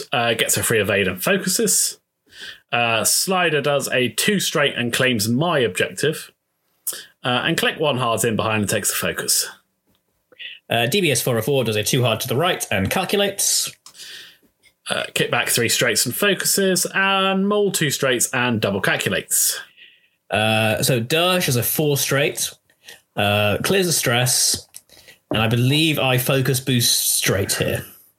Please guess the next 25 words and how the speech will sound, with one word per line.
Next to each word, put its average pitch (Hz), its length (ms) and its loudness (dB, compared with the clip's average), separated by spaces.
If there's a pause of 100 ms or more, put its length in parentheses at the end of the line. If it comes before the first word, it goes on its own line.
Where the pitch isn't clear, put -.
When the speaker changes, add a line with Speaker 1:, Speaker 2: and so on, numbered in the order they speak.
(1600)
Speaker 2:
Uh, - 140 -16
Sunfac 165 580 0
does 135 260 0
a 117 420 2
two 147 220 0
straight, - 480 -2 (120)
landing 127 400 2
just 349 340 0
in 269 80 0
front 175 220 0
of 127 60 0
a 123 60 2
rock. 120 320 0 (500)
Uh, 123 500 2 (420)
I 139 120 2
then 170 220 2
look 156 180 2
at 180 40 0
the 147 80 2
Ina 135 200 2
Set, 131 280 0
the 123 340 2
Kelrodo 123 460 2
Eye, 131 240 2
with 107 440 0